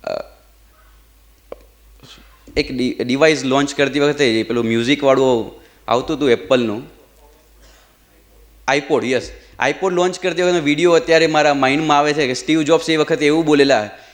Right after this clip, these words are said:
કે "વર્લ્ડ, just imagine, તમે વિચાર કરો કે તમારી દુનિયામાં એક એવું ડિવાઇસ હોય કે જેમાં એક હજારથી પણ વધારે સોંગ હોય." અને આ જમાનો તો વોકમેનનો,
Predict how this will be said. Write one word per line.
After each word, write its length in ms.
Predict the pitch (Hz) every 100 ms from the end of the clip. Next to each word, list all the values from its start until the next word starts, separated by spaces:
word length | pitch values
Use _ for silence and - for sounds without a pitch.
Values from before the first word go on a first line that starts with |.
| _ _
કે 60 | 139
"વર્લ્ડ, 460 | 120 151 170 127 92 - 113 113
just 380 | 160 - - 143
imagine, 360 | 160 180 160
તમે 220 | 120 143 143
વિચાર 420 | 123 123 170 165
કરો 240 | 165 160
કે 120 | 143
તમારી 380 | 139 131 139 147
દુનિયામાં 500 | 139 127 135 143 143
એક 120 | 139
એવું 180 | 147 143
ડિવાઇસ 420 | 120 120 151 151
હોય 220 | 139 143 113
કે 160 | 135
જેમાં 260 | 113 131 135
એક 260 | 147 151
હજારથી 440 | 143 123 135 135 156
પણ 180 | 151 135
વધારે 340 | 120 123 127
સોંગ 340 | 120 110 110
હોય." 180 | 92 80 - _ _ - - -
અને 100 | 139
આ 120 | 147
જમાનો 380 | 135 147 160 165
તો 160 | 165
વોકમેનનો, 680 | 131 135 135 160 170 165 117